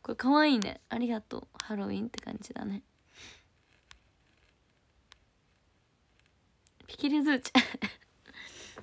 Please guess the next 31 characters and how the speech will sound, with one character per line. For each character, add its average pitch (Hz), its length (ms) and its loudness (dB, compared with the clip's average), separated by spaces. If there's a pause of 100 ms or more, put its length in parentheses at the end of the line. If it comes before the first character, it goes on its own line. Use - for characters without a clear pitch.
(140)
<laughs> - 20 -
語 190 100 -14
呂 185 120 -14
が 202 140 -6
い 202 140 -8
い。 - 60 -16 (2250)
あ 220 40 -4
の 233 60 -2
ち 240 80 0
ゃ 254 40 2
ん 233 40 0
の 233 60 -4
顔 254 180 4
が 285 120 2
怖 262 180 0
か - 120 -8
っ - 20 -8
た - 120 -20
で - 60 -14
す。 - 140 -16
怖 254 200 4
く 233 140 -4
な 202 160 2
い 170 80 -2
よ。 - 140 -8 (1700)
<laughs> - 1900 -2
怖 277 220 2
く 254 100 -4
な 240 160 4
い 226 80 4
よ。 254 240 2